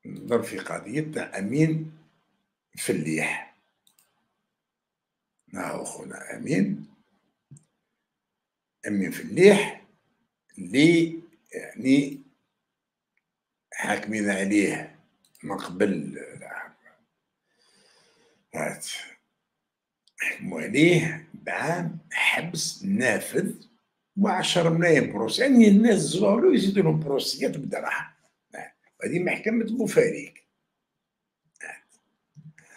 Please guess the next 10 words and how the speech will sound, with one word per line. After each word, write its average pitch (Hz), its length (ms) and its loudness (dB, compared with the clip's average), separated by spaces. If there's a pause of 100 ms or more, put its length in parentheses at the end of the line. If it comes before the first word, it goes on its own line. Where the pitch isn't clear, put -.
(480)
وكان 113 960 0
النيابة 95 840 -2
كانت 143 280 0
طلبت 127 340 -10
له 139 140 0
عامين، 113 800 0
يعني - 440 -16
بالنسبة - 480 -12
لهم - 380 2
لا. - 300 -14